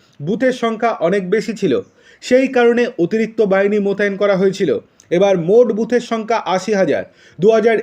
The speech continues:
একুশ সালের তুলনায় অনেকটাই কম। সেই তুলনায় এবার বেশি বাহিনী মোতায়েন করা হচ্ছে রাজ্যে।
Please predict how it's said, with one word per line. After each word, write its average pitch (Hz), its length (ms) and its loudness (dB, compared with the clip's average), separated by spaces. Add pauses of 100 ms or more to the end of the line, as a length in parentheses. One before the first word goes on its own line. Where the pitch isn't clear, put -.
একুশ 190 340 -2
সালের 233 220 0
তুলনায় 226 380 0 (100)
অনেকটাই 240 580 2
কম। 147 300 -2 (560)
সেই 277 300 2
তুলনায় 233 580 2
এবার 185 320 2
বেশি 190 400 0
বাহিনী 220 300 2
মোতায়েন 208 340 -2
করা 214 180 2
হচ্ছে 208 260 0
রাজ্যে। 175 460 0